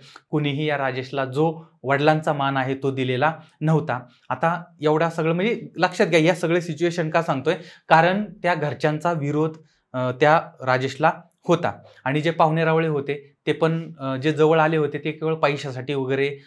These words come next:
आलेले होते. म्हणजे जवळचा असं या माणसाचं कोणी नव्हतं, फक्त नवरा आणि बायको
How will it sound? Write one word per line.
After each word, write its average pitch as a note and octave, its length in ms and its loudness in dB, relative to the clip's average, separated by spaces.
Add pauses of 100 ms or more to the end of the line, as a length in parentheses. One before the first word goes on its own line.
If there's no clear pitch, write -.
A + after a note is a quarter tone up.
(100)
आलेले C#3+ 300 -2
होते. C#3 400 -6 (180)
म्हणजे D#3+ 220 -2
जवळचा G3+ 520 2
असं G3 180 -2
या F3 140 0
माणसाचं E3 380 -4
कोणी D#3 220 -2
नव्हतं, C#3+ 240 -4
फक्त C3+ 240 -6
नवरा C#3+ 240 -2
आणि C#3 180 -4
बायको C3+ 460 -4